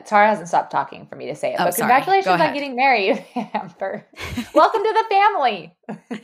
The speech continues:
Speaker 2: Welcome to the family. Welcome to dairy farming,
Speaker 1: Yes.
Speaker 2: um, 'cause Daniel's family dairy farms in Colorado. So, but this recipe sounds amazing. I feel like it's a great end of summer recipe, actually. It came from, they had the Carly Smith,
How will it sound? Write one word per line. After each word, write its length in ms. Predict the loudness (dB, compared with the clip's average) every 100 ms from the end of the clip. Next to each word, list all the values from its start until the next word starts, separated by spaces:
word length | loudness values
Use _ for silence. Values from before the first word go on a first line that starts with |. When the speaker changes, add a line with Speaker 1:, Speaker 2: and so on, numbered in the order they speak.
| -10 -10 -8
Speaker 2:
Welcome 420 | -4 0 0 0 -4
to 160 | -4 -4
the 60 |
family. 440 | -2 -2 -2 -6 -6
Welcome 380 | 0 0 0 -4
to 120 | -4 0
dairy 340 | 0 0 -2
farming, 580 | 0 0 0 -4 -6 -8
Speaker 1:
Yes. 80 | -10 -6 -2 2 2 2 -2 -6
Speaker 2:
um, 360 | -10 -16 -18 -12
'cause 200 | -6 -6
Daniel's 580 | -6 -8 -4 -4 -4 -8
family 360 | -8 -6 -4 -4
dairy 220 | -4 -6
farms 260 | -8 -10 -10
in 60 |
Colorado. 520 | -10 -6 -2 0 0 -4
So, 480 | -6 2 4 4 0 -12 _ _ -4
but 160 | -2 2
this 160 | 2
recipe 300 | 2 2 0
sounds 260 | 2 2 2
amazing. 380 | 0 0 -2 -2
I 140 | -2
feel 160 | 0 0
like 100 | 0
it's 140 | 0
a 60 | -4
great 340 | -2 0 0 0
end 200 | -4 -4
of 80 | -6
summer 480 | -4 -4 -2 -2 -2
recipe, 480 | -4 -4 -6 -4 0
actually. 540 | -2 -2 -4 -2 -2
It 220 | 0 -2 -2
came 420 | -4 -2 -2 -4
from, 600 | 0 4 4 0 -6 -4
they 220 | 0 0
had 520 | 0 2 2 0 -6
the 420 | -4 -2 -2 -4 -8
Carly 380 | -2 0 0
Smith, 400 | -4 -4 -2 -2